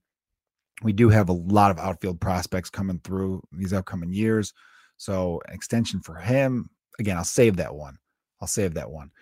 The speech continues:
So I'm happy Wilson Contreras is around. I've been wanting, you know, him to stick around.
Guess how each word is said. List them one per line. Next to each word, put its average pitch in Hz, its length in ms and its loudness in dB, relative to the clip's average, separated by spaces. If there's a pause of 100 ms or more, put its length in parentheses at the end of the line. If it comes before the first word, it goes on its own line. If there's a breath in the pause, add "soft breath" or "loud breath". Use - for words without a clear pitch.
(380 loud breath)
So 113 560 12 (1200)
I'm 190 180 12
happy 175 300 12
Wilson 123 280 12
Contreras 98 400 2
is 82 100 -8
around. 85 340 -2
I've 143 160 2
been 143 140 2
wanting, 127 360 6 (600)
you 127 160 2
know, 95 140 0
him 110 200 2
to 101 60 2
stick - 260 -4
around. 92 320 -4